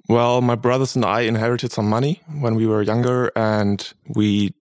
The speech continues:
didn't just want to put it in stock options. We wanted to build something ourselves and make other people maybe benefit from the perspective future, uh, good impact the company might have.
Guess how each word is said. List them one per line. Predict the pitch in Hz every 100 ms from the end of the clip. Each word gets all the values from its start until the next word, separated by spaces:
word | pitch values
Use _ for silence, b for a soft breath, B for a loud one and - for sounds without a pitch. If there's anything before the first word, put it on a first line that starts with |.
| -
didn't | 110
just | 107 104
want | 107 104
to |
put | - 104
it | 104 -
in | 101 95
stock | 98 107 117
options. | 117 - - 110 -
We | 98 98 - -
wanted | - 101 101
to | 92
build | 107 107
something | 104 - 98
ourselves | 98 - 117 147 - _ _ _ _ _ _ _ _ -
and | 107 104 104 101 98 - - _ _ _ -
make | 104 104 104 -
other | 110 113
people | - 107 113 104
maybe | 104 104 98
benefit | - 107 107 104
from | - 104 101
the | 101 95 - -
perspective | 101 - 98 - 98 92 - - _
future, | - 104 92 98 95 87 - b b b b -
uh, | 101 98
good | 95 -
impact | 110 120 117 -
the | 107
company | 101 104 101
might | 98 92
have. | 107 -